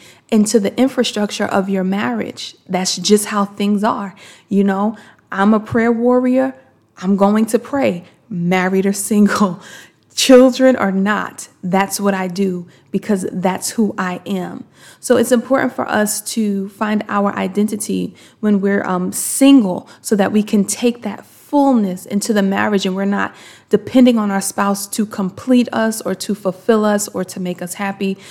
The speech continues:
because the spirit of rejection is going to stay there regardless of whether you have a husband or not.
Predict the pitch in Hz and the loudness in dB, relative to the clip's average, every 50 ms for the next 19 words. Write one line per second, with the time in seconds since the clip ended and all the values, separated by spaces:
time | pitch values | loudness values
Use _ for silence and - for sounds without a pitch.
0 | - - - - 220 202 233 214 214 202 - - - 247 247 240 233 214 208 214 | -20 -18 -8 -6 -2 0 2 2 2 0 -2 0 4 4 6 6 4 4 2 0
1 | 196 202 208 202 202 - - 208 196 190 190 - - 196 196 196 190 185 - - | 0 0 0 -2 -2 -2 -2 0 0 -2 -2 -2 -2 -2 -2 -2 -2 -4 -4 -6
2 | 185 - - - 196 190 196 185 190 190 190 185 190 185 190 190 196 208 208 190 | -6 -6 -4 -2 0 2 2 2 0 -2 -2 -4 -4 -2 -2 -2 0 0 -2 -4
3 | - 202 185 185 202 190 190 196 190 190 196 180 196 190 190 190 185 196 185 185 | -4 -6 -6 -4 -4 -4 -4 -4 -2 -2 -2 -2 -2 -2 -2 -2 -2 -2 -4 -4
4 | - - 190 190 190 196 196 196 202 196 | -4 -6 -4 -4 -4 -4 -4 -4 -6 -8